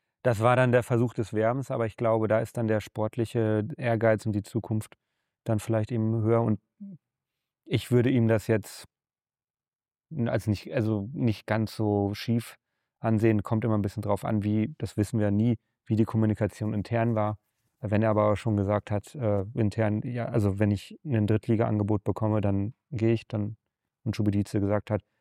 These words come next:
"Ja, das ist okay, aber wir geben dir trotzdem die Chance, weil es kann ja sein, dass du kein Angebot bekommst und dann möchten wir dich behalten", ähm, dann kann ich das verstehen. Und andererseits nochmal von hinten rum gebunden, wenn man jetzt in den, eine Regionalligasaison mit drei s-,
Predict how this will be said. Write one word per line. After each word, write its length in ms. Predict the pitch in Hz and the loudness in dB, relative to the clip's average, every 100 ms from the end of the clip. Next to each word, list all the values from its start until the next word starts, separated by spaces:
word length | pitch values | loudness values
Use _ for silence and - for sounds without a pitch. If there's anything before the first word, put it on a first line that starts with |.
| _ 107 | _ 0
"Ja, 260 | 110 120 | 2 2
das 600 | 151 156 135 113 110 - | -2 -8 -4 -2 -2 -4
ist 320 | - - - - | -8 -8 -8 -8
okay, 320 | - 127 135 | 0 4 4
aber 200 | 110 104 | 4 2
wir 100 | 101 | 2
geben 200 | 110 110 | 2 4
dir 80 | 104 | 0
trotzdem 460 | 101 123 - 123 | 0 -2 0 -2
die 80 | 117 | -4
Chance, 260 | 123 117 - | -4 -4 -2
weil 100 | 104 | -4
es 80 | |
kann 140 | - 107 | 0 0
ja 80 | 104 | 2
sein, 160 | 107 | 2
dass 120 | 98 | 0
du 100 | - | -6
kein 240 | - 117 120 | -2 0 2
Angebot 360 | 117 110 113 | 0 2 0
bekommst 400 | - 101 113 98 | -2 -4 -2 -4
und 40 | 107 | -4
dann 100 | 104 | -2
möchten 240 | 104 - | -4 -2
wir 40 | 104 | -4
dich 140 | 104 | -4
behalten", 420 | 110 110 113 107 - _ _ _ _ | -4 -2 -2 -2 -6 _ _ _ _
ähm, 360 | - 104 101 95 _ | 0 2 2 -2 _
dann 160 | 104 98 | -6 -2
kann 160 | 110 | 0
ich 80 | 104 | 0
das 160 | 107 101 | -2 -4
verstehen. 480 | 104 - 117 117 117 _ _ _ _ _ _ - | -6 -4 0 0 -2 _ _ _ _ _ _ -4
Und 160 | 110 | 0
andererseits 640 | 123 127 123 120 113 113 117 | 2 4 6 6 4 2 0
nochmal 200 | 104 101 | 0 0
von 320 | 113 107 117 | 0 0 0
hinten 320 | 113 131 131 | 0 0 0
rum 200 | 117 113 | -2 0
gebunden, 440 | 113 110 123 127 113 _ _ _ | 0 0 0 0 -4 _ _ _
wenn 140 | 113 110 | -2 0
man 100 | 110 | 0
jetzt 160 | - | -2
in 140 | 123 110 | -2 0
den, 260 | 110 165 | -2 -2
eine 200 | 117 113 | -2 2
Regionalligasaison 880 | 110 110 113 127 120 110 98 110 110 | 2 2 0 0 2 0 0 -2 -2
mit 300 | 107 - - - | -2 -6 -20 -8
drei 340 | 113 110 127 135 | -6 0 2 2
s-, 320 | 117 101 | 0 -4